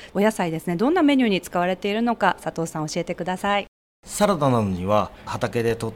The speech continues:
Speaker 2: たレタス、キャベツ、ピーマンなどを使っています。あとパスタには玉ねぎ、ピーマンなど畑で採れた具材を使っています。
Speaker 1: 畑での作業をですね、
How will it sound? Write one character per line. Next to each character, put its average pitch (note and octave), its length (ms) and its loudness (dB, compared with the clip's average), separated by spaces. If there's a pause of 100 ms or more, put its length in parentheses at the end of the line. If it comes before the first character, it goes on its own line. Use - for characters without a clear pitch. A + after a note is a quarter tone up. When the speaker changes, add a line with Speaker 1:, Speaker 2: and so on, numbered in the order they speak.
(140)
Speaker 2:
た F#2+ 220 -2 (100)
レ A2 120 0
タ G2+ 200 0
ス、 F#2 320 -8 (200)
キ - 120 0
ャ B2 60 6
ベ G#2+ 140 0
ツ、 E2+ 380 -10 (380)
ピ B2+ 160 2
ー G#2+ 40 2
マ F2+ 220 -2 (220)
ン A#2 40 -4
な A#2 60 -2
ど G#2+ 180 -4
を D3+ 80 0
使 D3+ 180 -8
っ F#2 40 -4
て - 140 -14
い - 20 -8
ま G2 140 -2
す。 - 160 -12 (460)
あ E3+ 100 -2
と C#3+ 160 -2
パ F3 180 -4
ス - 140 -4
タ C3+ 100 0
に G2+ 140 -2
は G2+ 260 2 (140)
玉 A2+ 240 2
ね A2 160 0
ぎ、 G2 320 -4 (180)
ピ G#2+ 220 -2
ー - 20 0
マ E2 300 -2 (120)
ン B2+ 40 -8
な C#3 80 2
ど D3+ 180 2 (240)
畑 - 240 -4
で B2 120 0
採 A#2+ 140 -2
れ G#2+ 60 -4
た G2 140 -4
具 G2 100 -6
材 F#2+ 260 -4
を E3+ 120 -2
使 - 200 -8
っ G2+ 60 -2
て - 260 -12
い D#2+ 140 -10
ま G#2 120 2
す。 - 340 -12 (440)
Speaker 1:
畑 C#4+ 540 0 (260)
で D4+ 140 6
の A#3 140 4
作 A#3 220 0
業 F#3 120 4
を D#3+ 60 -2
で D3+ 100 -4
す - 80 -14
ね、 G3+ 180 0